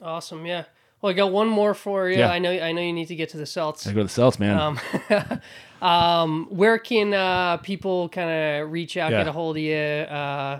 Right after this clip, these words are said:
Speaker 1: yeah, give us, give
Speaker 2: Yeah,
Speaker 1: us
Speaker 2: I mean
Speaker 1: psychic home dot com.
Speaker 2: Psychic home dot com. Um, email is, you can email info at psychic home dot com. Um,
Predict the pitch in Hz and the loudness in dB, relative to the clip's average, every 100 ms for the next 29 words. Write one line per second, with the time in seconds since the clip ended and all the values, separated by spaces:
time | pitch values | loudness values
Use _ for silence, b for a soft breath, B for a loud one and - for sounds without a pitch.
0 | 135 170 143 139 _ 160 151 - - - | -10 -10 -10 -12 _ -12 -10 -12 -14 -12
1 | 156 139 147 113 123 127 127 156 190 220 | -2 2 2 0 -4 -6 -2 0 2 0
2 | 208 202 202 190 180 160 160 B B B | -2 -2 -2 -4 -4 -4 -6 B B B
3 | - 135 135 160 165 165 165 156 139 135 | 4 4 4 4 6 6 6 4 6 6
4 | 135 147 135 120 117 113 113 110 107 107 | 4 2 2 4 6 6 6 4 4 2
5 | 113 _ - 139 139 135 135 123 120 117 | -2 _ 4 6 8 8 6 6 6 6
6 | 117 101 113 113 117 117 113 117 120 127 | 4 2 2 2 4 4 2 2 2 4
7 | 120 120 110 110 - 113 117 110 110 110 | 6 6 4 2 0 0 -2 -2 0 2
8 | 110 104 98 107 107 104 104 107 - 113 | 2 0 -4 -4 -2 0 -2 -4 -6 -4
9 | 101 101 98 95 95 92 95 | 0 0 0 0 0 -2 -6